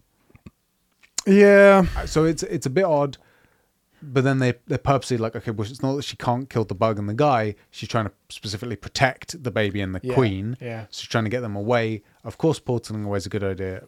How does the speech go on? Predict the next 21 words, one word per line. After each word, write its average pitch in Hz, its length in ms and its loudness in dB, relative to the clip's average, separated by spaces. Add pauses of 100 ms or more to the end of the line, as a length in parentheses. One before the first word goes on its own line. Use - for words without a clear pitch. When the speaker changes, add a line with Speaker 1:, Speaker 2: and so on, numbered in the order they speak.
(120)
Speaker 2:
but - 160 -20
what, 113 320 -6
how - 180 -2
can - 140 -6
he 117 80 -2
follow? 139 240 -4
He 90 80 -12
can't - 180 -14
follow 95 160 -12
a 95 80 -16
portal, 107 500 -6
you 107 80 -6
know? 101 100 -4
Like, 139 100 0
Speaker 1:
Yeah. 113 380 -4 (100)
Speaker 2:
there's 113 180 -2
that 123 300 0
conundrum. 120 840 -2 (1080)
But, 156 300 0
and 156 180 0
again, 170 300 2